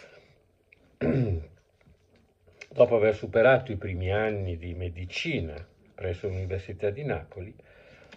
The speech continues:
volle frequentare ancora, eh, da studente la clinica delle malattie nervose mentali dell'Università di Genova,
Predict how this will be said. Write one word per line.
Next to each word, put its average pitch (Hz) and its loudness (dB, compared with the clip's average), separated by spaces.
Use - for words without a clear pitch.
volle 113 2
frequentare 110 0
ancora, 95 0
eh, - -14
da 95 -6
studente 101 -2
la 127 0
clinica 135 0
delle 104 0
malattie 104 -2
nervose 98 -4
mentali 98 0
dell'Università 117 -4
di 98 -6
Genova, 90 -6